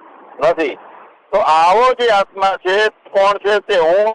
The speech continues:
છું, તે નાશ રહિત છું, નિત્ય છું, અજન્મા છું અને અવ્યય, જેનો વ્યય થતો નથી. તો એવો તો અહીંયા એવું થાય છે ને કે આ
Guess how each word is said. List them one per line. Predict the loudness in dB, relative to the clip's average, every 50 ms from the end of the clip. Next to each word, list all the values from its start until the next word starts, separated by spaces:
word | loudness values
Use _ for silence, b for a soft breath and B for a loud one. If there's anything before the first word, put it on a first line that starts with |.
| -2 -2
છું, | 0 0 0 0
તે | -2 -4 -4 -2
નાશ | 0 0 0 0 0 0
રહિત | 0 0 0 0 0 -4 -6 _
છું, | -4 -2 -2 -2
નિત્ય | -4 -8 -10 -8 _ -4 -4 -4
છું, | -2 -2 0 2
અજન્મા | 2 0 0 -2 -4 -4 -2 -2 -2 -2 -2
છું | -2 -2 -2 0 -2 -2 -4 _ _ _ _ _ _ _ _ _ _ _ _
અને | -6 -6 -4 -4 -4 -4 0
અવ્યય, | 0 2 2 0 0 -2 0 0 2 0 0 -2
જેનો | -2 0 0 0 0 0 -2 -2
વ્યય | 0 0 0 0
થતો | 0 -2 -4 -2 0 -2 0
નથી. | 0 -2 -4 -4 -8 -10 -10 -16 -20 _ _ _ _ _ _ _ _ _ _ -20 -20 -20 -20 -20 -20 -20 -20 -20 -20 -20 -20 -20 -20 -20 -20 -20 _ _ -20 -20 -20 -20 -20 -20 -20 -20 -20 -20 -20 -20 -20 -20 -20 -20 -20 -20 -20 -20 -20 -20 -20 -20 -20 -20 -12 -8
તો | -6 -4
એવો | -2 0 0 2 2 2 0 0 -4 -6 -16 -20 -20 -20 -20 -20 _ _ _ _ _ _ _ _ _ _ _ _ _ -20 -20 -20 -20 -20 -20 -20 -20 -20 -20 -20 -20 -20 -20 -20 -20 -20 -20 -20 -20 -16 -8 -2 0 0 2 2 0 0 -2 -4 -8 -8 -8 -14 -20 _ _ -20 -20 _ _ _ _ _ _ _ _ _ -20 -20 _ -20 -20 -20 -20 -20 -20 -14 -4
તો | -2 0
અહીંયા | 0 2 0 0 0 0 0 2 2 2 2 2
એવું | 2 2 0 0 -2
થાય | -2 -2 -2 -2 -2 -2
છે | -2 -2 -2 0
ને | -2 -2 -2
કે | -2 -2 -2
આ | 0 -2